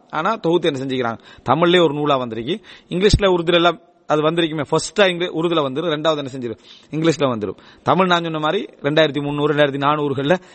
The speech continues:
என்ன செய்யும், அது வரலாம் அந்த மாதிரி, இன்ஷா அல்லாஹ்.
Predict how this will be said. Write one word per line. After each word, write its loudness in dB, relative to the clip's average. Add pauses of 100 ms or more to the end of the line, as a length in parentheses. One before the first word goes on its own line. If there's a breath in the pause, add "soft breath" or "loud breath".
என்ன -2
செய்யும், -2 (240 loud breath)
அது 2
வரலாம் 0 (160 loud breath)
அந்த -2
மாதிரி, -2 (100)
இன்ஷா -8
அல்லாஹ். -2